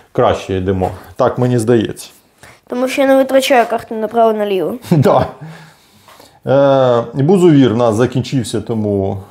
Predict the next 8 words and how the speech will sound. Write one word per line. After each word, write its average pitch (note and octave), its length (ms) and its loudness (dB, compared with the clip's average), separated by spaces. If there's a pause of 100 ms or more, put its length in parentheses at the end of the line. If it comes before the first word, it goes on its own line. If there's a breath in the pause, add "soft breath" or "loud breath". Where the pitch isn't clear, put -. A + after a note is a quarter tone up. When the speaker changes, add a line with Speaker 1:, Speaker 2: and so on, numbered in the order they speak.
(120)
Speaker 1:
поки G#2 260 -2
що G#2 300 -6 (220)
немає A#2 340 0
бузувірів. G#3+ 580 2 (720 loud breath)
Е, C3 40 0 (560)
а D3 120 2
кам'яний D#3+ 480 0
голем, G#3 560 0